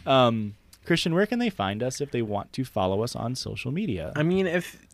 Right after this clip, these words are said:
Speaker 2: <laughs> like, if you wanna be cool and give us a follow on Instagram or Twitter, you can do that at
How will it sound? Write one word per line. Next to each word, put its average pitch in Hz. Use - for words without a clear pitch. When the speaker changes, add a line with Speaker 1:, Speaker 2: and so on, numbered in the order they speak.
Speaker 2:
<laughs> -
like, 170
if 165
you 165
wanna 185
be 294
cool 117
and 113
give 117
us 127
a 147
follow 110
on 104
Instagram 131
or 190
Twitter, 120
you 131
can 135
do 120
that 147
at 107